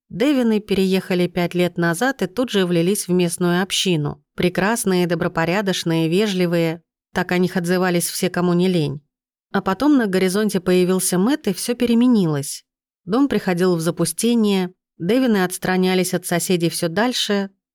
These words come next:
так бобры отгораживаются плотиной. Их взрывоопасный сын бомбой тикал под окнами соседей, заставляя нервничать не только боязливых стареющих женщин, но и крепких мужчин, вроде того атлета, с которым болтал Ричард.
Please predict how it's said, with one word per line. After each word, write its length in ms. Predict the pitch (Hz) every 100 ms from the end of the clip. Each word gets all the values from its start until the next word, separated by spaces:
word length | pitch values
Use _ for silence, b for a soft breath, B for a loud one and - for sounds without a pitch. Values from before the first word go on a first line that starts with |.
| -
так 220 | 196 185
бобры 340 | 202 208 208
отгораживаются 840 | 180 160 170 170 160 160 170 156 156
плотиной. 720 | 165 170 - 160 151 143 - _
Их 240 | - 202 196
взрывоопасный 840 | 175 185 185 180 185 180 190 185
сын 340 | 185 262 262
бомбой 420 | 175 220 247 196 190
тикал 400 | - 214 185 175
под 220 | 175 175
окнами 340 | 185 180 170
соседей, 560 | 165 165 - 254 226 196
заставляя 520 | 175 - 170 214 233
нервничать 640 | 185 196 214 185 175 180 180
не 140 | 175
только 300 | 247 277 190
боязливых 580 | 175 180 170 180 165 160
стареющих 640 | - 175 170 160 - 170
женщин, 600 | 165 165 160 - 160 151 _ _ _ 220
но 120 | 302
и 80 | 277
крепких 500 | 220 240 - 185 190
мужчин, 440 | 185 - 254 254
вроде 280 | 185 175 170
того 260 | 170 170
атлета, 400 | 175 175 208 214
с 80 | 175
которым 400 | - 160 175 170
болтал 440 | 170 170 170 165 170
Ричард. 580 | 170 151 151 - -